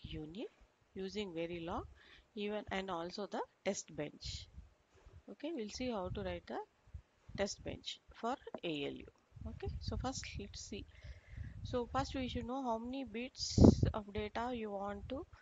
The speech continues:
uh, suppose if it is A, eight bit is A, eight bit is A, eight bit. So I'm taking A, B or eight bit.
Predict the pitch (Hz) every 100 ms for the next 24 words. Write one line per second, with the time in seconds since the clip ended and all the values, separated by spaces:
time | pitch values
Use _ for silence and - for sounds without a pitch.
0 | - - - - 196 185 185 180 262 254
1 | 226 220 233 226 220 - 185 202 - 196
2 | 208 - - 226 - - 190 202 - 196
3 | 208 - - 226 220 - - 202 - 190
4 | 208 196 - - - - 240 220 214 214
5 | 214 269 269 214 214 208 208 233 - 214
6 | 277 - - - 185 - - -